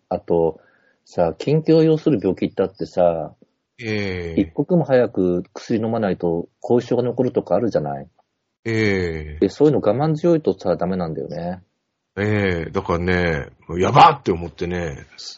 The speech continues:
Speaker 2: あの、
Speaker 1: うん。
Speaker 2: 即、ゆ-、呼んじゃいましたよ。
Speaker 1: あ、でもそれ知っててよかったですね、吉住さん。
Speaker 2: そう、そう、お話聞いててね、助かりました。あのままで、うちにいたら死んでたかもしんない。
Speaker 1: うん、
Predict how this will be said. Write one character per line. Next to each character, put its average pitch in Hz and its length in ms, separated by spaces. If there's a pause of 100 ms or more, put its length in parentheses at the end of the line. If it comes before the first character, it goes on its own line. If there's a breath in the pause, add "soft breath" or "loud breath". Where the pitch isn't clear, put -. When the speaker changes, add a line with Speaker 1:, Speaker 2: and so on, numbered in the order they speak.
(160)
Speaker 2:
あ 90 140
の、 85 160
Speaker 1:
う 82 260
ん。 - 160
Speaker 2:
即、 80 600 (680)
ゆ-、 82 200 (440)
呼 95 60
ん 98 80
じ 95 100
ゃ - 20
い 90 80
ま 87 140
し - 100
た 71 80
よ。 85 260 (200)
Speaker 1:
あ、 110 60
で 107 80
も 98 40
そ - 120
れ 143 100
知 - 120
っ - 40
て 147 100
て 151 100
よ 175 80
か 135 120
っ - 80
た - 80
で 76 80
す - 100
ね、 101 80
吉 85 220
住 80 200
さ 127 60
ん。 117 40
Speaker 2:
そ 107 100
う、 90 60 (440)
そ - 140
う、 92 140
お - 20
話 131 340
聞 107 160
い 90 40
て 98 120
て 87 140
ね、 78 500 (260)
助 - 220
か 110 100
り 98 100
ま 95 120
し 87 60
た。 90 100
あ 98 60
の 139 100
ま 160 140
ま 151 160
で、 131 160 (300)
う 120 140
ち 135 140
に 135 100
い 123 40
た 110 100
ら 92 80
死 - 140
ん 143 40
で 143 100
た 107 100
か 82 100
も 78 80
し - 160
ん 76 100
な 78 140
い。 80 80 (200)
Speaker 1:
う 90 60
ん、 87 200